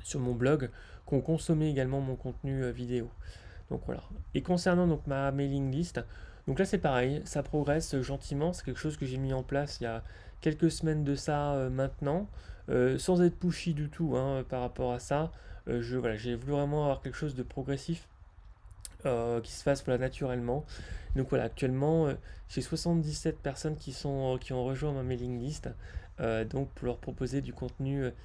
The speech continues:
euh, exclusif, euh, sur, euh, euh, sur le S E O. Donc voilà.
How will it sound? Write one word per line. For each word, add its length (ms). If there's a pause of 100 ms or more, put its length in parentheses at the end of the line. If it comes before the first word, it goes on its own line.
(200)
euh, 300
exclusif, 760 (100)
euh, 360
sur, 420
euh, 180 (960)
euh, 360
sur 140
le 100
S 200
E 40
O. 80 (1040)
Donc 160
voilà. 280